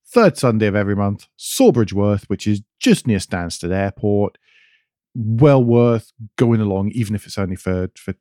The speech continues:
twenty minutes, an hour or something. Uh, l-, really, really varied cars.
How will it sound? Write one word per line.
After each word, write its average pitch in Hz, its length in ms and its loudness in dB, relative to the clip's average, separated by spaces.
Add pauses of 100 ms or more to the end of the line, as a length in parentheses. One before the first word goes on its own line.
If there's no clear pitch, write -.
twenty 95 220 -6
minutes, 92 240 -6
an 90 80 -6
hour 87 200 -6
or 85 80 -12
something. 90 500 -12
Uh, 90 160 -10 (120)
l-, 120 240 0
really, 131 480 4
really 107 480 -2
varied 87 460 -6
cars. 73 360 -10